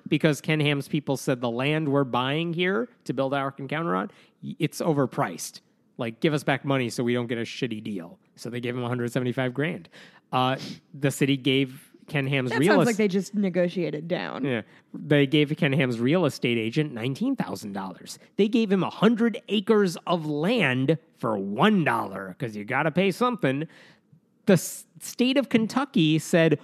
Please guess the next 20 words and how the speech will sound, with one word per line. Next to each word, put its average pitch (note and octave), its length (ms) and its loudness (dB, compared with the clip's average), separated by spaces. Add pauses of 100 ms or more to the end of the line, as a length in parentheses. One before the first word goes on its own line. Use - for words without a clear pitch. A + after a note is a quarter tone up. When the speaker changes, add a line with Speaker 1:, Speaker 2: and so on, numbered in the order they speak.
Speaker 1:
"We D#3+ 220 2
will G#3+ 220 4
pay F#3 320 2
ten A3 420 0
million G3+ 420 2
dollars F3 640 2
to - 140 -2
do C3+ 240 2
highway F3+ 560 0
improvements B2 920 -4 (320)
to F3+ 220 6
the D#3 300 4
exit F3+ 500 0
ramp A3 480 -2
that D#3 300 -2
leads E3+ 360 4
to F#3+ 160 0
Ark F#3 300 0
Encounter C3 720 2 (240)
s-, - 220 -14